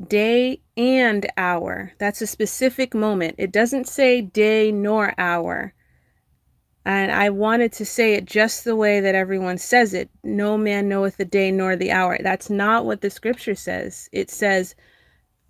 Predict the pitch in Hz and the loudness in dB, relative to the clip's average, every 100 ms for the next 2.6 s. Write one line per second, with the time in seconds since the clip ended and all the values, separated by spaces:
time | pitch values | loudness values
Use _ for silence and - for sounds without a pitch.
0 | - 202 - 202 196 185 208 233 - - | 2 2 2 -2 -2 0 2 2 0 0
1 | 214 202 202 - - 262 302 294 254 - | 2 4 2 0 -2 2 4 2 0 -2
2 | 180 175 175 185 190 208 | -4 0 0 2 0 0